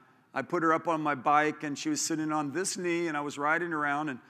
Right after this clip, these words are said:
and I, and I was riding around the corner, and I, and I was praying. And she said,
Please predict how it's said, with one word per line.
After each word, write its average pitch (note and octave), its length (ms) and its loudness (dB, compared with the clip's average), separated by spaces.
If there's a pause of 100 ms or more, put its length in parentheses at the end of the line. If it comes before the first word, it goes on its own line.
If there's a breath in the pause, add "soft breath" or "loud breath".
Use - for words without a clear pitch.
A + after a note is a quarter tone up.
(280 loud breath)
and C#3+ 100 0
I, D3 140 2
and D3+ 240 0
I D#3 80 4
was D#3 180 -4
riding E3 300 2
around E3 280 2
the D#3+ 60 -2
corner, D#3 480 -4 (380 soft breath)
and D3+ 140 -2
I, D#3+ 140 0
and D#3 140 0
I D#3 60 4
was D#3 180 0
praying. G3 500 -2
And B2+ 100 -12
she - 120 -10
said, D#3+ 320 -2